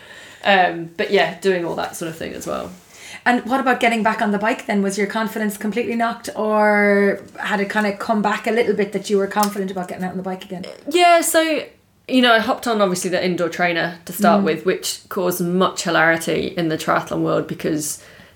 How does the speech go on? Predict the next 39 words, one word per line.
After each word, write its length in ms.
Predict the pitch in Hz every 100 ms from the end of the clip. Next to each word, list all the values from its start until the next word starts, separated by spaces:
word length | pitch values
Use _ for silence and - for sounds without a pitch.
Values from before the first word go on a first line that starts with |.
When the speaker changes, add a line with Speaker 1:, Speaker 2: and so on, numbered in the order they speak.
| _
Speaker 1:
everyone 480 | 190 175 175 156 160
knows 360 | 160 160 156 165
me 280 | 160 165 160
for 240 | - 165
hating 680 | 160 175 165 165 160 156 160
the 280 | 185 180 175
indoor 280 | 170 156
trainer. 480 | 160 170 160 175 170
And, 260 | 190 170 175
you 100 | 185
know, 100 | 165 160
I 60 |
go 160 | 180 185
from 160 | 185 175
summer 260 | 185 175
to 100 | 175
summer 300 | 165 180 160
so 160 | - 165
I 80 | 175
can 160 | 165
ride 180 | - -
outside, 480 | 175 - 415 202 180
and 100 | 196
I 100 | 220
like 200 | 254 254
riding 280 | 370 349 269
my 120 | 202
bike 260 | 170 175 180
outside, 300 | - 180 170
and 80 | 202
that's 200 | 208 226
one 80 |
of 60 | 220
the 60 | 214
reasons 300 | 220 214 196
I 100 | 196
do 120 | 196
the 100 | 196
sport. 480 | - 269 165 -